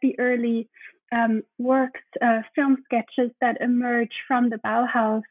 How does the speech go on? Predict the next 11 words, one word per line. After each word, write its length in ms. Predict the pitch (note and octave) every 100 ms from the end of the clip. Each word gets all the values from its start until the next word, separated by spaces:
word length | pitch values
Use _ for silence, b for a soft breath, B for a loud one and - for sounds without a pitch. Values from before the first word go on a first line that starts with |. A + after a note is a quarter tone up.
| -
um, 340 | A3+ G#3+ G#3 G#3+ _ _ _ -
which 160 | A#3+ -
have 160 | B3 A3+
been, 260 | A3+ G#3+ G#3+ - _ -
uh, 180 | G#3+ G3+ - _ -
famously 460 | B3 A#3 A#3 A3+ G#3+
described 680 | A#3 A#3 - C4 B3 A#3 -
as, 200 | F#3+ G#3+
as 180 | - G#3+ - - B B
reflective 680 | B3 A3+ - B3 A#3+ A#3 A3 - _
plays 260 | B3+ B3